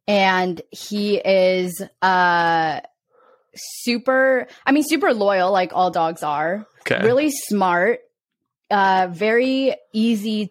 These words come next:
Speaker 1: to, very, uh, okay, maybe my, not my dog, but a dog that's, like,
Speaker 2: <laughs>
Speaker 1: very adaptable,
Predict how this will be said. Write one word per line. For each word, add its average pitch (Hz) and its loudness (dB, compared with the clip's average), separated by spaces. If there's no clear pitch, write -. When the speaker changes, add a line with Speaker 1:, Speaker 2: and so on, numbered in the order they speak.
Speaker 1:
to, 202 -6
very, 233 2
uh, 175 2
okay, 208 0
maybe 196 0
my, 285 2
not 202 0
my 175 0
dog, 160 -6
but 240 2
a - 0
dog 254 2
that's, 233 0
like, 226 0
Speaker 2:
<laughs> 269 -4
Speaker 1:
very 277 0
adaptable, 190 -2